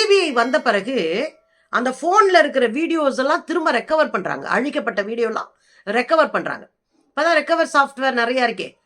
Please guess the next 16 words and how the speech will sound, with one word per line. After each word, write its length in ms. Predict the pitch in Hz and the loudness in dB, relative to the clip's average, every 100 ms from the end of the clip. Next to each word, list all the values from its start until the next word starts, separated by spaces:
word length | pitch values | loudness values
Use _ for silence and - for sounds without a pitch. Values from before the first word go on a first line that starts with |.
| _ - | _ -6
ரெக்கவர் 420 | 262 320 403 392 - | 0 4 4 4 2
பண்ணி 200 | 302 277 | 0 4
எடுக்கும்போது 560 | 240 285 302 262 285 359 | 2 2 -4 0 0 2
நூத்துக்கணக்குல 580 | 262 311 269 285 285 294 | -2 -2 -2 -2 2 2
அது 100 | 247 | 2
வருது. 300 | 220 240 214 - _ _ - | 2 0 -2 -8 _ _ -8
பல 240 | 196 254 320 | -4 0 0
பெண்கள் 360 | 330 330 349 | 0 2 2
பாதிக்கப்பட்டிருக்காங்க. 720 | 294 269 247 233 214 196 165 - _ _ _ - | 4 4 2 -6 -6 -4 -4 -6 _ _ _ -6
அதுல 220 | 180 196 | -2 -2
யாரையும் 920 | 190 214 247 311 349 381 359 320 403 427 - _ _ _ _ _ - | 0 4 8 8 10 8 8 0 -2 -4 -10 _ _ _ _ _ -4
கஷ்டப்படுத்திராம, 880 | 254 - 370 349 320 277 247 214 220 233 240 | -4 -2 0 0 0 2 2 2 2 2 2
அவங்க 220 | 196 202 | -2 0
லைஃபை 360 | 196 269 330 285 | 0 0 -2 -2
காலி 360 | 247 233 262 | 4 4 4
பண்ணிராம, 480 | 262 226 214 202 180 | -2 -2 0 0 0